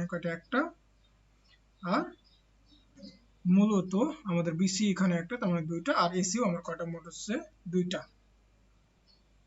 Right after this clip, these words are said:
এবার তারপরে কি করব? এ দ্বারা যদি আমি এই সবটাকে যদি কি করি? গুণ করি, তাহলে কি হবে? এ কিউব প্লাস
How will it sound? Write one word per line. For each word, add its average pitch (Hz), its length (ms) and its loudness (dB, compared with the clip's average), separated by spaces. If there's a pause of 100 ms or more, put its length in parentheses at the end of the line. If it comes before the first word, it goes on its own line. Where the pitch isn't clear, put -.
(760)
এবার 247 240 6
তারপরে 262 320 -2
কি 262 140 0
করব? 254 180 2 (100)
এ 226 180 2
দ্বারা 185 220 4
যদি 175 200 0
আমি 175 240 2
এই 175 80 -2
সবটাকে 180 480 -4
যদি 165 220 -8
কি 190 140 -8
করি? 202 180 -6
গুণ 180 220 2
করি, 226 200 -8
তাহলে - 200 -6
কি 180 80 -2
হবে? 170 220 -2
এ 165 140 -6
কিউব 254 260 0 (340)
প্লাস 160 400 -6